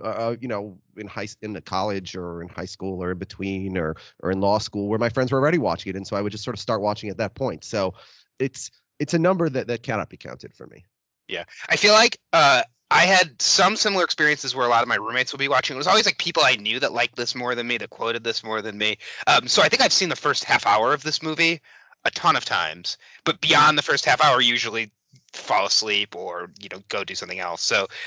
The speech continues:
Speaker 2: the sec-, I'm much less familiar with the second half of this movie than I am from the first
Speaker 1: Oh.
Speaker 2: half.
Speaker 1: One thing, by the way, you were talking about, you know, the quotability and the lines, and, you know, I did tell you guys <laughs> offline, I, I ranked my top forty lines. There's, as I was doing my three rewatches this week,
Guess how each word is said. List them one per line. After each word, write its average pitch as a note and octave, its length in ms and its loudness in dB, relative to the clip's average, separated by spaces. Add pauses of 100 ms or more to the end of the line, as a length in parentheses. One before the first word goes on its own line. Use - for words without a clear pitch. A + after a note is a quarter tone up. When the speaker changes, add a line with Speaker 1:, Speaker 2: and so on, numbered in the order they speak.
Speaker 2:
the D3+ 60 2
sec-, F3 240 6
I'm D#3 120 2
much D#3+ 380 0
less C#3+ 200 4
familiar A2 260 -2
with G2 80 -8
the G#2+ 80 -6
second - 240 -2
half F2 140 -8
of - 40 -20
this E2+ 160 -12
movie E2 120 -12
than E2 120 -8
I D#2 40 -4
am D#2+ 80 -8
from - 120 -18
the - 60 -18
first F#2 240 -6
Speaker 1:
Oh. - 40 -4
Speaker 2:
half. - 160 -10 (440)
Speaker 1:
One A#3 260 2
thing, F4 160 2
by A3+ 120 4
the G#3 60 0
way, G3 100 2
you E3 80 0
were D#3+ 60 -4
talking F#3 140 -2
about, D3 140 -6
you C#3 40 -4
know, B2+ 100 -4
the A#2+ 60 -10
quotability C3 480 -4
and G#2+ 100 -6
the G2 40 -6
lines, G2+ 400 -4
and, F#2+ 180 -8
you F#2+ 60 -6
know, F#2+ 140 -4
I F2+ 80 -4
did G#2+ 140 -6
tell A2+ 120 -2
you G#2 100 0
guys A#2 140 2
<laughs> - 20 0
offline, A2+ 280 0
I, F#2+ 140 -2
I G#2 40 -2
ranked G2 280 -8
my F#2+ 60 -6
top G2 220 -6
forty G2 180 -6
lines. F#2+ 280 -4 (600)
There's, B3 380 0
as E3 240 2
I F#3 40 4
was E3+ 140 2
doing F#3 280 -2
my C#3 180 2
three D3 240 -2
rewatches B2 500 0
this B2+ 260 -6
week, F#2 200 -6